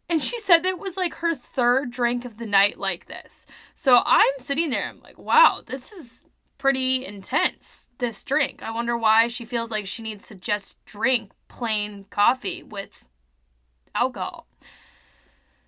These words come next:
So then I go and I look at her page more, and something about me is that because I struggled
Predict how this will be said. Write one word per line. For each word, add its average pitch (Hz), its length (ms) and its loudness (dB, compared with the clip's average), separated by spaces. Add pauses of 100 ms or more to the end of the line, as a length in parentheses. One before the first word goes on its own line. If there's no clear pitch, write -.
(420)
So 349 240 2
then 370 160 4
I 453 180 6
go 294 360 8
and 247 180 4
I 233 120 6
look 247 240 2
at 294 80 -2
her 254 140 0
page 226 440 0
more, 190 580 2
and 233 580 4 (500)
something 427 540 0
about 277 360 8
me 185 380 -6 (200)
is 247 160 -2
that 269 160 6
because 339 640 2
I 254 200 6
struggled 240 800 0